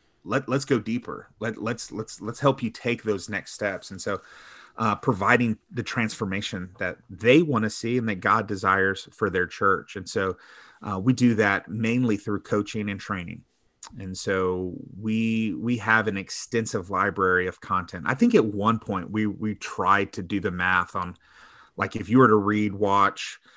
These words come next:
uh, all of the content we had, I, I think we had gotten to the point where we were, we were ten, ten thousand plus hours of stuff, just books and all of that. So there, there is a, a hefty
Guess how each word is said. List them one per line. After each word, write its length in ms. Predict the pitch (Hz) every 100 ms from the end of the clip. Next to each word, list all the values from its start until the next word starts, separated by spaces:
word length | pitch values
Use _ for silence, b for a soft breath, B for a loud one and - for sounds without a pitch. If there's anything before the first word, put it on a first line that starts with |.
| b b -
uh, 400 | 92 87 85 85
all 200 | 107 120
of 100 | 113
the 80 | 98
content 460 | - 107 101 - 92
we 140 | 95
had, 300 | - 90 92
I, 160 | 98 -
I 100 | 113
think 240 | 120 107
we 120 | 101
had 120 | 104 90
gotten 220 | 98 -
to 100 | -
the 80 | 92
point 220 | - 92
where 140 | 95
we 80 | 101
were, 100 | 95 -
we 120 | 123
were 100 | 113
ten, 460 | 104 - 107 101 -
ten 160 | - 127
thousand 300 | 104 104 92
plus 240 | - 107 -
hours 440 | 87 90 90 87 92
of 100 | -
stuff, 580 | - - 85 69 - -
just 180 | 80 - -
books 380 | 127 120 - -
and 100 | 90 -
all 220 | 92 92
of 120 | 87
that. 220 | 87 82
So 200 | - 107 - B B B B
there, 200 | 151 180
there 200 | 147 170
is 160 | 135 117
a, 340 | 107 101 95 - _
a 340 | 107 98 95 - -
hefty 640 | - 120 - - 95 92